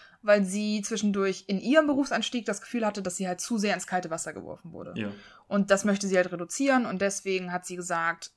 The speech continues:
Speaker 1: ähm, weiß ich nicht, war man halt die ersten vier Wochen auf Station, dann läuft man ein paar Wochen mit in der Sprechstunde und wenn halt die Oberärzte ihr Go geben, geht man, also kann man das halt selbstständig machen, immer mit regelmäßigen Fallbesprechungen.
Speaker 2: Ja.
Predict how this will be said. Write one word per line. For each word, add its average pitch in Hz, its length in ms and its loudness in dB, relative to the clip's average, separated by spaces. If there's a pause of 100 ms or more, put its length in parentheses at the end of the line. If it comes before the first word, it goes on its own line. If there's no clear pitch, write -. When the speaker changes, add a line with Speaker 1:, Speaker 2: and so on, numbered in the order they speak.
(160)
Speaker 1:
ähm, 180 520 -4 (880)
weiß 196 200 6
ich 196 100 -6
nicht, 185 100 -4
war 196 100 6
man 190 140 4
halt 185 140 0
die 160 100 -2
ersten 196 220 2
vier 196 180 -2
Wochen 180 220 -4
auf - 120 -8
Station, 269 760 -2
dann 202 160 4
läuft 190 240 0
man 185 100 -4
ein 180 40 -12
paar 180 200 -6
Wochen 185 160 -8
mit 190 140 -6
in 180 60 -10
der 165 100 -10
Sprechstunde 240 720 -2 (280)
und 202 140 -4
wenn 202 200 2
halt 190 200 0
die 190 60 -10
Oberärzte 175 880 2
ihr 160 120 -2
Go 233 240 4
geben, 208 460 -2
geht 208 200 -2
man, 185 300 -2
also 190 160 -2
kann 214 100 -2
man 214 80 2
das 190 140 -2
halt 180 100 -8
selbstständig 233 420 0
machen, 196 400 -2 (340)
immer 220 220 4
mit 202 160 0
regelmäßigen 190 480 -2
Fallbesprechungen. - 800 -10 (100)
Speaker 2:
Ja. 113 120 -4